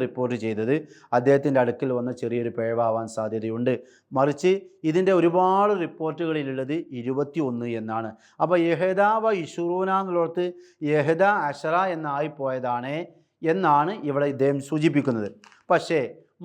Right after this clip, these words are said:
മാലിക് റളിയല്ലാഹു അൻഹുവിന് ആ പിഴ പറ്റിയെന്നാണ് മൂപ്പര് പറയുന്നത്. എന്നാൽ അതിന് മറുപടി പറഞ്ഞു, വ ഖൗലു ഇന്ന മാലിക്കൻ ഇൻഫറദ ബിഹി ലൈസ കമാ ഖാല,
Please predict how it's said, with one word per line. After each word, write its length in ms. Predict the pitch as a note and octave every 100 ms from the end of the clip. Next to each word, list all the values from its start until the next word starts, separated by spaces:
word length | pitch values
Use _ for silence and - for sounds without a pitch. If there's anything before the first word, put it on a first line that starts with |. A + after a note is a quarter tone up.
| F#3+
മാലിക് 400 | A3+ B3 B3 A#3
റളിയല്ലാഹു 520 | F#3+ F3+ F3 E3+ E3 E3
അൻഹുവിന് 320 | E3+ E3+ E3+ E3
ആ 60 | E3 E3
പിഴ 160 | D3+ D3+
പറ്റിയെന്നാണ് 440 | D3 - D3+ D3 D3
മൂപ്പര് 260 | C3 A2+ C3+
പറയുന്നത്. 320 | A#2+ A2+ G#2+ G#2 _ _ _ D3+
എന്നാൽ 280 | F3 E3 E3 E3 F3
അതിന് 200 | F#3 F3+ E3
മറുപടി 320 | E3 F#3+ F#3 D#3+
പറഞ്ഞു, 280 | D3+ D3+ D3 - _ F3+
വ 140 | F3
ഖൗലു 240 | E3+ E3+ E3+ E3
ഇന്ന 260 | D#3 G3 G3 F3
മാലിക്കൻ 380 | E3 D#3+ E3 E3 D3
ഇൻഫറദ 400 | D3+ E3 E3+ E3+
ബിഹി 180 | D#3+ D3+ D#3
ലൈസ 220 | C3+ C3+ D3+
കമാ 220 | C#3 C3 B2+
ഖാല, 180 | A#2+ A2+